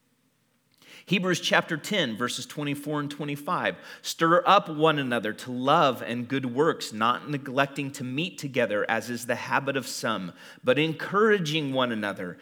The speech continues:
and all the more as you see the day drawing near."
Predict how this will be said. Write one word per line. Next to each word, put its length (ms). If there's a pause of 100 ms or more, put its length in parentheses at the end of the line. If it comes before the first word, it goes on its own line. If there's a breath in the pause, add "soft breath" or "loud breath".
(180 loud breath)
and 160
all 360
the 80
more 340
as 220
you 60
see 360
the 160
day 340
drawing 600
near." 580